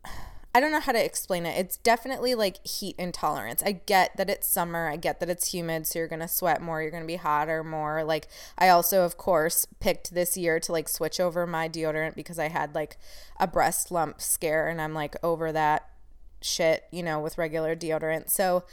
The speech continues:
um, I get that that's, like, part of it, but I don't know how to explain it. It's, like, true heat intolerance. Like,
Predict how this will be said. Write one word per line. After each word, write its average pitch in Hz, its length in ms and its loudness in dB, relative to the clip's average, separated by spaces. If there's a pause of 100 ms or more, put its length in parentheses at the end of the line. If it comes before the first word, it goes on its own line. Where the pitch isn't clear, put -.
(440)
um, 170 540 -2 (460)
I 233 80 4
get 196 320 4
that 226 160 0
that's, 196 260 6
like, 196 300 -2
part 180 380 0
of 208 160 -2
it, 240 340 2
but 208 180 -2
I 208 60 4
don't 233 140 0
know 233 60 -2
how 214 140 -4
to 190 60 2
explain 175 380 -2
it. 160 100 -4
It's, 170 140 -4
like, 175 160 -8
true 175 400 -4
heat - 240 -8
intolerance. 156 600 -6
Like, 170 240 -2